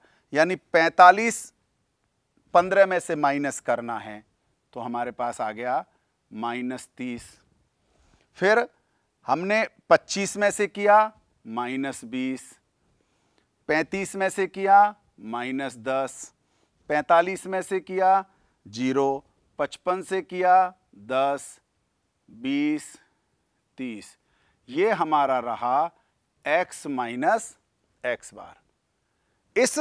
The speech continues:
सब को जब हम गुणा करेंगे एफ से, एफ का मतलब दो से, तीन से, आठ से, चौदह से, आठ,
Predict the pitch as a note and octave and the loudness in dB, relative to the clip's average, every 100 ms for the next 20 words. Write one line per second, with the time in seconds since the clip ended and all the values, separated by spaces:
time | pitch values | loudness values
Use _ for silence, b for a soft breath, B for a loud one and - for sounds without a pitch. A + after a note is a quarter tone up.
0 | C#4+ - F#3+ D3+ - C3+ F#2+ _ _ _ | -2 6 6 6 -4 -6 -6 _ _ _
1 | B2+ A#2 G#3+ A#3 A3+ A#3 D3 E3+ F3 F#3+ | -8 8 8 8 6 4 -2 0 6 6
2 | F#3 F3 D3+ D3 C3+ A#2 - _ _ _ | 6 2 2 0 -4 -8 -14 _ _ _
3 | _ _ _ - D#3+ D#3 - C#3 G#2+ - | _ _ _ 6 8 8 4 -6 -6 -10
4 | _ _ _ D3 E3+ - F#3 E3+ D#3 F#3 | _ _ _ 2 2 2 0 0 -2 2
5 | G3+ A3+ _ _ _ - G#2+ C3 C#3 C#3 | 4 2 _ _ _ -20 -8 -6 -4 -6
6 | E3 E3+ G#3 _ _ _ _ _ _ _ | -6 -6 -8 _ _ _ _ _ _ _
7 | _ _ _ _ _ - D3 D3+ D#3 C#3+ | _ _ _ _ _ -10 -6 -4 -6 -8
8 | E3 E3+ G3 - _ _ _ _ _ _ | -6 -6 -8 -14 _ _ _ _ _ _
9 | _ _ _ - B2 C#3 - - E3+ E3 | _ _ _ 6 8 8 4 -8 -6 -6
10 | F3+ G3 _ _ _ _ _ _ _ _ | -6 -10 _ _ _ _ _ _ _ _
11 | _ _ _ _ _ _ - C3 C#3 C#3+ | _ _ _ _ _ _ -4 0 2 2
12 | D3+ - F3 F3+ G#3 - _ _ _ _ | 2 0 -2 -2 -4 -12 _ _ _ _
13 | _ _ _ _ _ _ - B2 C3+ D3+ | _ _ _ _ _ _ 2 6 8 8
14 | F3 F#3 | 6 2